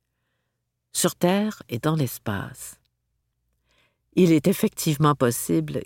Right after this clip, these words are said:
que les données sur le cytosquelette et la migration cellulaire permettent un jour de développer de nouveaux traitements, selon Luchino Cohen, scientifique principal de l'exploration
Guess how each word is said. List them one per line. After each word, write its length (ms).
que 100
les 220
données 440
sur 220
le 160
cytosquelette 1000
et 60
la 120
migration 560
cellulaire 800
permettent 420
un 120
jour 200
de 140
développer 640
de 160
nouveaux 380
traitements, 680
selon 480
Luchino 600
Cohen, 720
scientifique 800
principal 840
de 100
l'exploration 1160